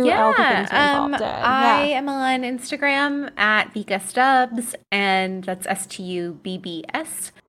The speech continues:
Speaker 2: And I work with a group called Art Save the Vote that my friend Kelsey started. She actually, I have to give her credit. She was the one who told me about that Spark thing, which I thought was, like, so
Speaker 1: Mm.
Speaker 2: beautiful.
Speaker 1: Nice.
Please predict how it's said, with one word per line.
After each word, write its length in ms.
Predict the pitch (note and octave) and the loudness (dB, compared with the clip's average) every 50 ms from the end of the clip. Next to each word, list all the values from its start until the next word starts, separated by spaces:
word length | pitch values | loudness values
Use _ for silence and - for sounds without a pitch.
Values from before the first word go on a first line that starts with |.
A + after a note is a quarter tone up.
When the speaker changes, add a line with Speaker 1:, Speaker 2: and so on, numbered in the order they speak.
| _ - | _ 0
Speaker 2:
And 260 | - A3 A3+ A3 A3 | 2 4 4 4 2
I 280 | - - A3 A3 A3 A3 | 2 2 4 4 2 2
work 360 | G#3 G3 G#3 A3 A3+ A3 - - - | 2 4 4 2 2 0 -6 -8 -2
with 420 | G#3+ G3+ G3+ G#3 G#3 G#3 - - - | 2 2 4 2 2 -2 -6 -8 -2
a 140 | - G#3 G#3 | -2 -2 -2
group 560 | G#3 - - - F#3+ F#3 F3+ F3+ F3+ - - | -2 -6 -2 0 0 0 0 -2 -6 -12 -12
called 260 | - - F#3 F3 F3+ - - | -4 0 0 0 0 2 0
Art 200 | E3 - - - | 0 0 0 -2
Save 220 | - G3+ F#3+ F#3+ | 0 0 0 -2
the 60 | - | -6
Vote 460 | E3+ - - - G3+ F3+ F3+ F3 - - | -12 -8 0 2 4 4 4 2 2 0
that 120 | F3+ - | -2 -2
my 120 | F3 F#3 | -2 -4
friend 300 | F3+ - F3+ F3+ F#3 F#3 | -4 -2 -2 -2 -2 -4
Kelsey 380 | - - G3 E3+ E3+ - G3+ F3+ | -4 -2 -2 -2 -2 -2 -6 -6
started. 500 | F#3 - F3 E3 E3 E3 F3+ G3 F#3 G3 | -4 0 0 0 2 2 2 0 0 -4
She 240 | - - - G3+ F#3+ | -6 -2 0 0 2
actually, 300 | - F3 F3 - - F#3+ | 2 0 0 0 0 0
I 20 | E3+ | 0
have 80 | E3+ | 0
to 80 | - E3+ | -2 -4
give 120 | - E3+ - | -4 -2 -2
her 100 | F3+ E3+ | -2 -4
credit. 320 | - - E3 D#3 D#3+ D#3 | 0 0 0 0 0 -2
She 80 | - - | -4 -6
was 80 | F3 D#3+ | -6 -6
the 60 | - F3+ | -4 -4
one 160 | D#3+ D#3 D#3+ | -4 -4 -4
who 220 | D#3 E3 E3 E3 D#3 | -6 -8 -8 -8 -8
told 200 | D#3+ - E3+ D#3+ | -8 -8 -6 -6
me 100 | D#3+ D#3 | -4 -4
about 200 | D#3+ - D#3+ - | -2 -2 -2 -2
that 200 | - - - - | -4 -8 -8 -8
Spark 340 | - - E3+ D#3 D#3 - - | -4 0 0 0 0 -4 -8
thing, 240 | - - - - F3+ | -8 -8 -8 -8 -10
which 140 | G3 - - | -8 -8 -8
I 40 | F#3+ | -6
thought 180 | - - - - | -4 -6 -6 -6
was, 120 | - - | -10 -8
like, 240 | - - - - - | -6 -6 -6 -8 -10
so 380 | - - - - A#3+ A#3 A#3+ G3+ | -8 -2 0 2 4 2 2 0
Speaker 1:
Mm. 40 | - | -2
Speaker 2:
beautiful. 440 | E3+ F3 F3+ F3+ - E3 D#3+ - | -4 -6 -4 -4 -4 -4 -2 -2
Speaker 1:
Nice. 140 | - - - | -4 -6 -10